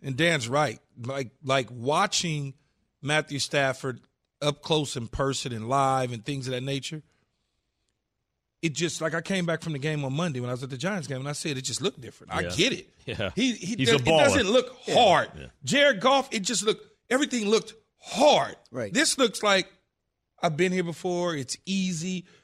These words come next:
Speaker 1: When he drops back, he's not sitting there going, you know, he drops back, hit the foot, bam, it's gone. It, it, it, there's a certain comfort level for a coach when he sees that.
Speaker 3: McVay talks about the quarterback being an extension, on-field extension of the coaching staff, but that doesn't mean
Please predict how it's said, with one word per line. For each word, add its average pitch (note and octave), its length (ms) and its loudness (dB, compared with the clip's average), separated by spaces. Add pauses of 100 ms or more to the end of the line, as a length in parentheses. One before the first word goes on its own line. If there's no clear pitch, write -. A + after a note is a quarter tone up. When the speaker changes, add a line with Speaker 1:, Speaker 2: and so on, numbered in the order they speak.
Speaker 1:
When A#3 120 0
he C#4+ 80 2
drops F#3+ 420 2
back, D#3+ 420 2 (400)
he's B3 160 2
not A#3+ 180 2
sitting G3+ 240 -6
there F3 100 -4
going, D3 260 -4 (1120)
you A3+ 120 0
know, G#3+ 100 4
he B3+ 120 0
drops B3 240 0
back, A3+ 100 2
hit B3 120 -2
the F#3+ 60 -10
foot, E3 240 0
bam, F#3 260 4
it's C3 120 -10
gone. E3+ 320 -2 (800)
It, A#3 500 -6
it, A#3 180 -2
it, A#3+ 160 2
there's A#3 160 0
a A3+ 60 -4
certain A#3+ 260 2
comfort B3+ 440 -4
level G3 260 0
for G#3 180 0
a G3 40 -2
coach G#3+ 280 -2
when A3 100 -6
he A#3 60 -6
sees F#4 300 -2
that. - 180 -10 (120)
Speaker 3:
McVay D#3 360 2
talks D#3+ 260 2
about C#3 220 0
the C3 60 -8
quarterback D3 520 2
being C#3 220 2
an B2 80 0
extension, C#3+ 560 0
on-field D#3 460 2
extension C#3 440 -2
of A#2+ 40 -2
the A#2 80 -4
coaching B2 420 -2
staff, - 460 -8
but C#3+ 180 -2
that F3+ 160 2
doesn't E3 360 2
mean D3 400 2